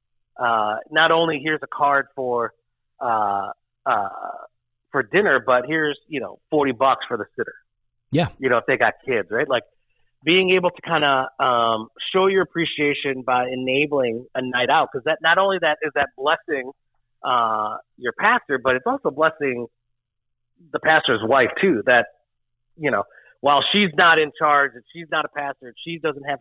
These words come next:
Speaker 1: spiritual oversight, she still ministers to him well,
Speaker 2: Oh,
Speaker 1: you know?
Speaker 2: yeah, yeah.
Speaker 1: Um, and I think it's, it's, you know, really important to, to highlight that, uh, during this time.
Speaker 2: Another thing that you can do,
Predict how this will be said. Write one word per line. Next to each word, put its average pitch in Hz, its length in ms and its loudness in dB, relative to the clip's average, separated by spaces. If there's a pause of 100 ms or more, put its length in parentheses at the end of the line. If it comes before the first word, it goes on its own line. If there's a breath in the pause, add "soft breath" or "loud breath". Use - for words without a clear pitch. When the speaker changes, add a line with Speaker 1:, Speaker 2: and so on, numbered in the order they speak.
Speaker 1:
spiritual - 320 -8
oversight, 127 460 -2 (560)
she 277 280 -4
still 262 180 2
ministers 175 600 -2 (120)
to 123 60 -14
him 120 220 -8
well, 110 360 -2 (100)
Speaker 2:
Oh, 120 140 -4
Speaker 1:
you 92 60 0
know? 98 180 -2 (160)
Speaker 2:
yeah, 87 220 -6 (120)
yeah. 143 60 -2 (260)
Speaker 1:
Um, 107 140 -16 (320)
and 143 80 -2
I 143 60 0
think 185 200 -2
it's, 156 160 -2 (120)
it's, 147 220 -4 (460)
you - 340 -4
know, 117 140 4
really 165 260 4
important 147 640 0 (120)
to, 120 320 -4
to 120 160 -4
highlight 139 560 2
that, 98 220 -2 (380)
uh, 104 420 -2 (180)
during 120 240 -2
this 110 180 -4
time. 123 240 -2 (640 loud breath)
Speaker 2:
Another 233 280 4
thing 202 160 2
that 135 80 0
you 127 80 0
can 123 120 0
do, 107 400 -2